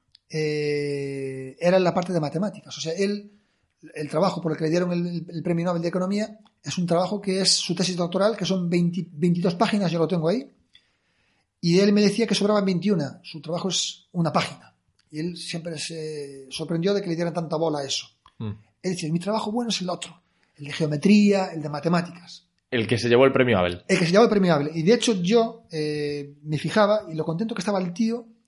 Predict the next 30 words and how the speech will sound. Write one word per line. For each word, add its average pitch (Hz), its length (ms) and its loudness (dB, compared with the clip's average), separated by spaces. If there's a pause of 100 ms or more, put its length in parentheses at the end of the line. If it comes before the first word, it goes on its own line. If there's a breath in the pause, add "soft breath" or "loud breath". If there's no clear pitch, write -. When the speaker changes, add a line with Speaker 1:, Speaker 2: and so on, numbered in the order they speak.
(440)
Speaker 1:
cuando 165 240 2
le 165 60 4
dieron 190 220 6
el 175 80 2
premio 170 300 4
Abel, 131 300 -2
¿no? 185 100 -14
Porque 151 180 -12
para 175 140 -2
él, - 80 -2 (120)
para 208 140 2
él 220 60 2 (100)
era 233 160 4
su - 140 0
Speaker 2:
Ese 180 200 8
Speaker 1:
sueño. 123 160 10
Speaker 2:
era 120 140 10
el 104 120 2
que 104 180 4
Speaker 1:
Ese 170 140 6
Speaker 2:
esperaba. 196 320 6
Speaker 1:
era 190 120 6
su - 140 2
sueño. 170 260 4
No, 190 120 0
no 214 160 6
ganó 226 320 8
la 175 140 6
medalla 175 300 2
Fields - 480 -2